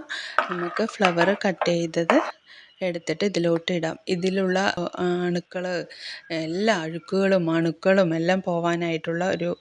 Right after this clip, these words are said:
ടിപ്പാണ് കേട്ടോ. അത് ഒന്ന് ചൂടുവെള്ളത്തിൽ ഇട്ടിട്ട് നന്നായിട്ട് വേവിക്കുകയൊന്നും വേണ്ട. just ഒന്ന്, ആ, രണ്ട് തിള വന്നതിന് ശേഷം നമുക്ക് ഇതിൽ നിന്ന് എടുത്ത് മാറ്റാം. ആ, ഒരു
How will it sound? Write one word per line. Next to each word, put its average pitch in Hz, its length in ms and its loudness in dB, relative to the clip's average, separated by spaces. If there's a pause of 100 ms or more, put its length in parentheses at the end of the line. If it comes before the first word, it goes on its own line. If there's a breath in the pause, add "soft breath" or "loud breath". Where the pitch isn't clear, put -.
(360)
ടിപ്പാണ് 170 440 -4
കേട്ടോ. 160 280 -4
അത് 175 160 -2 (520 loud breath)
ഒന്ന് 190 200 4 (180)
ചൂടുവെള്ളത്തിൽ 202 760 2
ഇട്ടിട്ട് 202 300 2 (180)
നന്നായിട്ട് 226 560 4
വേവിക്കുകയൊന്നും 226 600 4
വേണ്ട. 175 180 2 (180)
just - 320 0
ഒന്ന്, 220 180 0 (480 loud breath)
ആ, 180 40 6 (340)
രണ്ട് 202 260 2 (120)
തിള 185 260 2
വന്നതിന് 185 420 0
ശേഷം 196 300 -2
നമുക്ക് 185 320 -2 (160)
ഇതിൽ 180 240 -2
നിന്ന് 190 180 -2 (100)
എടുത്ത് 170 340 -4
മാറ്റാം. 170 400 -2 (580 loud breath)
ആ, 190 140 -2 (100)
ഒരു 220 160 6